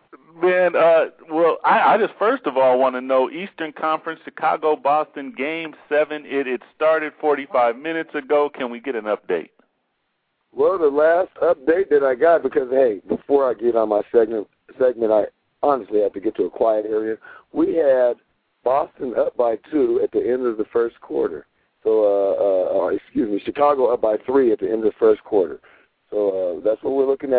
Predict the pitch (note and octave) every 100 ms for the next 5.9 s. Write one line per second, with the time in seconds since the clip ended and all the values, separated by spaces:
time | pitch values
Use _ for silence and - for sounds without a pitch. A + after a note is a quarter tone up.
0 | A#2+ B2 A#2 A#2+ A#2 A#2 A#2+ A2+ B2 B2
1 | A2+ A#2+ B2 B2+ - B2 A#2+ - B2 A2+
2 | A#2 A#2+ A#2+ A2+ G2+ G2 F2+ - - G#2+
3 | C3 - C3 C3 B2+ C3 B2+ B2 B2 A#2
4 | A#2+ - B2+ A#2+ A#2+ A2+ A2 _ _ _
5 | _ A2 A#2+ - A#2+ B2+ C3+ A#2 A#2+